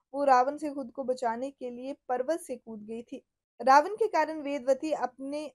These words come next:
आराध्य भगवान विष्णु के पास नहीं जा सकी, उनकी तपस्या अधूरी रह गई।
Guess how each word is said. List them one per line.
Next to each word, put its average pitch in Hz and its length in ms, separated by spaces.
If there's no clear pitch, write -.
आराध्य 262 400
भगवान 226 420
विष्णु 269 360
के 311 120
पास 233 340
नहीं 233 220
जा 220 180
सकी, 233 280
उनकी 254 240
तपस्या 233 440
अधूरी 220 380
रह 233 180
गई। 247 160